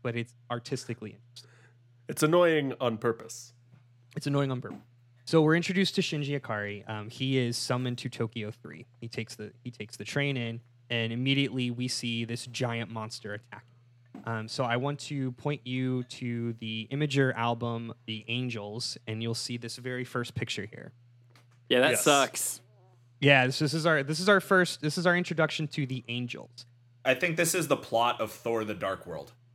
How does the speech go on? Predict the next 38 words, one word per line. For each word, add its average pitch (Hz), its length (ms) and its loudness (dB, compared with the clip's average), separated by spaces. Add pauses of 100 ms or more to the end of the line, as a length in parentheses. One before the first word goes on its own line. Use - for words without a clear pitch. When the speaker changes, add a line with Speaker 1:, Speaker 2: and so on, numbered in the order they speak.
(180)
Speaker 3:
Yeah. 117 260 2 (1000)
Speaker 1:
<laughs> 143 440 2 (520)
Um, 131 420 4
you 151 180 4
get, 170 420 6
so - 140 2
you 151 160 -2
get 175 240 2
this, 170 240 4
this 151 300 2
very, 147 600 4 (160)
you 135 120 0
know, 123 100 2
stereotypical 139 1000 2
battle 127 460 4
with 123 240 -2 (240)
the 147 100 2
U 156 300 2
N 151 300 2
brings 151 300 0
all 139 160 6
their 139 160 4
gunships 139 760 -2
and 127 160 -4
they're 123 100 0
firing 135 500 4
the 127 100 2
rockets 139 600 -2
and 127 220 -2
the 123 80 2
lasers 139 760 0
and 127 180 -2
the 123 60 -4
bullets 143 640 -2
and 135 100 -4
all 139 220 4
the 127 100 0
weapons 135 520 0